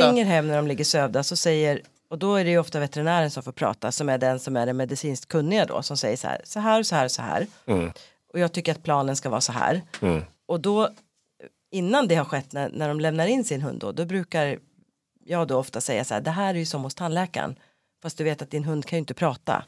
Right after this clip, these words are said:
Speaker 2: Mm.
Speaker 1: Så vi vet ju inte nu förrän vi har röntgat och tittat. Och det är precis som att man går, för så kan det ju vara hos vanliga tandläkare. Man går dit och tror så här,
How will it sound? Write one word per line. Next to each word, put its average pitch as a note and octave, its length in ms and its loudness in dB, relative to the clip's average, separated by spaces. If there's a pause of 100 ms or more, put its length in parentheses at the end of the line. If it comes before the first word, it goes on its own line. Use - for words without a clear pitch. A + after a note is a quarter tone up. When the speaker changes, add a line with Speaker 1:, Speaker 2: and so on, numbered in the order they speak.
Speaker 2:
Mm. F2 300 -2
Speaker 1:
Så - 160 -12
vi F3+ 120 2
vet F3+ 360 0
ju E3+ 80 0
inte B2 180 -6
nu G2+ 240 -4 (440)
förrän D#3 240 0
vi D3 120 0
har C3 240 2
röntgat B2 600 -4
och B2 80 -10
tittat. - 460 -6
Och A#2+ 80 -2
det C#3+ 60 -2
är E3 40 0
precis G3+ 400 -2
som D3+ 120 0
att C#3 140 -4
man D3 100 -2
går, B2+ 260 0 (460)
för F#3+ 60 -2
så C#3+ 140 2
kan B3+ 160 0
det F4+ 60 2
ju C#4 60 2
vara E3 100 6
hos C3 140 0
vanliga C3+ 240 2
tandläkare. D3 420 2
Man E3 100 2
går G3 80 2
dit D3+ 200 -2
och D3 80 -10
tror D3 120 -2
så B2 120 -4
här, D2 100 -4